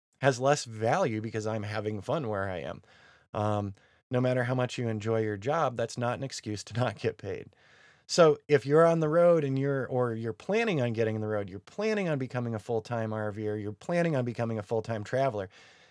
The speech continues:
and you say to yourself, "I'm going to start selling these online, and that's how I'm gonna do this and make my money."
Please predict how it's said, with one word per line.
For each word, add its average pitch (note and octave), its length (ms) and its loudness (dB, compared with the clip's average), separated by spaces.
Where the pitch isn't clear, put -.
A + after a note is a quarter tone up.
and B2+ 140 2
you B2 80 2
say B2 240 2
to A#2 60 0
yourself, A2+ 420 0
"I'm D#3 300 4
going B2 340 2
to B2 300 -2
start A#2+ 320 0
selling D3+ 460 4
these A#2+ 260 -2
online, A2 760 0
and A#2 420 4
that's B2+ 300 4
how B2 100 0
I'm A2+ 140 0
gonna G#2+ 160 -2
do E3+ 240 -2
this A#2+ 240 0
and A2 100 0
make G#2 180 -2
my G#2 140 -4
money." G#2+ 360 -6